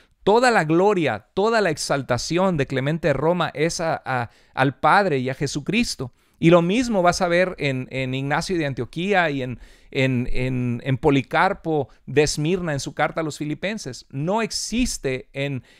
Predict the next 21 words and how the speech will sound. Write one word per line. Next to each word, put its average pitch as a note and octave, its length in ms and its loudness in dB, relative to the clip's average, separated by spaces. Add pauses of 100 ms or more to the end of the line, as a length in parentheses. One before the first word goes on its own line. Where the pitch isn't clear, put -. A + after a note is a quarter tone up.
en D#3 140 2
la D3+ 160 0
tradición D#3 560 -2
oral, F3 500 0
y D3 180 -4
eso, E3 280 -4
eso E3+ 240 -2
es, E3 160 -4
eso, D#3 340 -2
hermano D#3+ 300 -2
Darwin, D#3+ 340 2
no E3+ 100 -2
existe F3+ 640 -6
en C#3+ 80 -4
la C#3 120 -4
tradición C#3+ 760 -2
oral C3+ 560 0 (400)
nada D#3+ 480 2
que A#2+ 100 -10
te A#2 160 -8
diga C3+ 380 -4